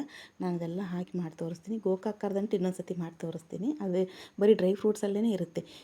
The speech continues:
ಇದಕ್ಕೆ ಸ್ವಲ್ಪ ಹುರಿಗಡಲೆ ಹಿಟ್ಟು, ಮ್, ಆಮೇಲೆ ಅಂಟು ಹಾಕ್ತೀನಿ ನಾನು ಇದಕ್ಕೆ.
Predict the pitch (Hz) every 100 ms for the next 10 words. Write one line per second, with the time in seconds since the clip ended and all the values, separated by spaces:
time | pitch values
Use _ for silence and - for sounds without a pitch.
0 | - 202 202 - 196 - 269 202 185 185
1 | 185 185 175 - 196 190 - - - -
2 | 180 175 175 170 175 180 - 185 180 185
3 | 185 185 _ - 185 - 165 165 160 165
4 | -